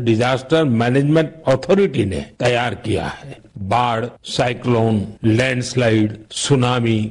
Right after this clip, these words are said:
جنگلوں کی آگ، ہمسکلن، آندھی، طوفان یا پھر بجلی گرنے جیسی آپدائیں ہو، سچیت ایپ آپ کو ہر پرکار سے انفارم اور پروٹیکٹڈ رکھنے کا پریاس کرتا ہے۔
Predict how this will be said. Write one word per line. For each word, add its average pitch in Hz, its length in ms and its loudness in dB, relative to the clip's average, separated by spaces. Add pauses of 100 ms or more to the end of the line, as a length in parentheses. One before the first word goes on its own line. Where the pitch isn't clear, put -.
(180)
جنگلوں 123 600 2
کی 104 260 0
آگ، 120 320 -2 (280)
ہمسکلن، 131 800 0 (100)
آندھی، 117 800 0 (100)
طوفان 127 520 0 (260)
یا 160 180 4
پھر 208 180 2
بجلی 180 500 2
گرنے 180 300 4
جیسی 160 380 0
آپدائیں 139 560 0
ہو، 143 340 -2
سچیت 143 580 0
ایپ 139 240 0 (200)
آپ 135 300 -4
کو 143 100 0 (120)
ہر 170 80 4
پرکار 127 480 0
سے 147 220 0
انفارم 143 560 2 (200)
اور 135 140 -2
پروٹیکٹڈ 143 720 0
رکھنے 131 280 0
کا 135 100 0
پریاس 117 440 -2
کرتا 101 360 -4
ہے۔ - 380 -18